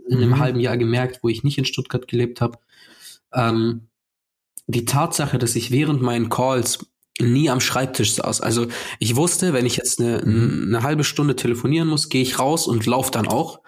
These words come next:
Speaker 1: Ähm, das hat
Speaker 2: Ja.
Speaker 1: die meisten sehr genervt, weil die Geräuschkulisse massivst war. Aber
Speaker 2: Ja.
Speaker 1: mir hat's einfach so viel gegeben, ähm, Architektur anzuschauen, Menschen anzuschauen, auch wenn's ein bisschen weird ist, wenn man's so sagt, aber halt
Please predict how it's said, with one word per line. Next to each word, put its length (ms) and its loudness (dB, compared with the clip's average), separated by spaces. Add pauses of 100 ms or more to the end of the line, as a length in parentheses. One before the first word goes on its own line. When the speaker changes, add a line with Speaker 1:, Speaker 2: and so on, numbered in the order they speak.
(460)
Speaker 1:
Ähm, 480 2
das 160 0
hat 180 -6 (100)
Speaker 2:
Ja. 120 2
Speaker 1:
die 60 2
meisten 340 0
sehr 140 2
genervt, 380 0
weil 60 2
die 120 2
Geräuschkulisse 680 0
massivst 500 0
war. 200 -2 (880)
Aber 340 2 (240)
Speaker 2:
Ja. 200 -4
Speaker 1:
mir 220 4
hat's 140 -2
einfach 240 0
so 200 0
viel 180 0
gegeben, 760 0 (500)
ähm, 540 0 (540)
Architektur 800 0
anzuschauen, 800 0
Menschen 420 2
anzuschauen, 720 0
auch 220 -2
wenn's 140 0
ein 40 -8
bisschen 340 0
weird 200 0
ist, 320 0
wenn 140 2
man's 180 0
so 100 0
sagt, 320 -2
aber 240 2 (440)
halt 320 -4